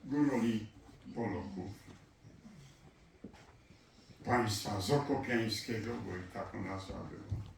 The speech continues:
Dojrzała do tego, co by założyć Związek Góroli w tysiąc dziewięćset czwartym roku. Chwała oddziałowi zakopiańskiemu, złotych rocznicach Bocy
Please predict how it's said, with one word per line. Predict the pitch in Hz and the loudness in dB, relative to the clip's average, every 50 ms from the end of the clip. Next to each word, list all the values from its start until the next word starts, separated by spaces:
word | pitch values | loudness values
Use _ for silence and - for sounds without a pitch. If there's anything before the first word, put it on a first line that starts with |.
| - - - - - - - - - - - - - - - - - - - - - - - - - - - - - - - | -20 -20 -20 -18 -16 -16 -16 -16 -18 -20 -18 -18 -16 -16 -16 -18 -18 -20 -20 -20 -18 -18 -16 -14 -16 -16 -16 -20 -20 -2 6
Dojrzała | 156 160 170 165 156 151 - 180 208 208 196 180 147 143 | 8 8 8 8 6 4 4 4 4 4 4 4 4 4
do | 165 156 151 | 2 2 2
tego, | - 170 196 208 - 190 202 202 202 | 0 0 0 0 2 2 0 0 0
co | - - 151 139 | -2 -2 -2 0
by | 123 120 110 | 0 0 0
założyć | 110 113 127 151 160 147 - 101 113 123 120 117 - - - - - - | 0 2 2 4 4 4 2 2 2 0 0 0 -4 -10 -14 -14 -10 -8
Związek | 120 101 107 117 143 165 165 - - 254 247 - - | -6 -4 2 6 6 6 6 6 4 2 0 0 0
Góroli | 202 - 123 269 269 240 113 | -2 -2 0 0 2 0 0
w | 113 - | 0 -2
tysiąc | - 123 110 131 120 101 98 | -4 -4 -4 -2 -2 -2 0
dziewięćset | 117 117 104 98 - 107 95 95 | 0 0 0 0 -4 -6 -8 -8
czwartym | - - - 123 117 107 107 - 113 107 107 | -10 -8 -6 -4 -4 -4 -6 -4 -4 -4 -2
roku. | 107 104 98 - - - - - - 90 80 - - - - - - - - - - - - - - - - - - - - - - - - - - - | -2 -4 -4 -6 -10 -14 -16 -18 -16 -18 -18 -18 -18 -20 -20 -18 -18 -18 -18 -20 -20 -20 -20 -18 -18 -18 -18 -16 -18 -18 -18 -20 -20 -20 -20 -20 -20 -18
Chwała | - - - 143 147 - 107 104 - - - - - - - - - - - - | -18 -8 0 2 4 4 4 2 -2 -4 -4 -4 -6 -8 -10 -12 -14 -16 -6 4
oddziałowi | 127 120 113 - 110 113 117 113 110 107 101 101 101 98 | 4 4 6 6 2 2 2 4 4 2 2 2 2 2
zakopiańskiemu, | 117 123 120 - 110 107 - 104 101 95 95 - - - 127 120 120 117 117 - - - - - - - - | 2 0 0 0 -2 -2 0 0 0 0 -2 -4 -4 2 6 8 8 8 6 4 -4 -10 -16 -18 -20 -16 -4
złotych | 139 120 135 139 170 202 - - - 185 - 120 110 - | 2 4 6 8 8 6 6 4 2 0 0 2 2 2
rocznicach | 143 151 147 - 151 156 - - - 151 - - - - - - | 2 2 2 4 2 2 2 2 0 0 0 0 -2 -6 0 6
Bocy | 160 208 220 214 - - 202 196 196 190 | 10 10 10 10 8 4 0 0 -2 -2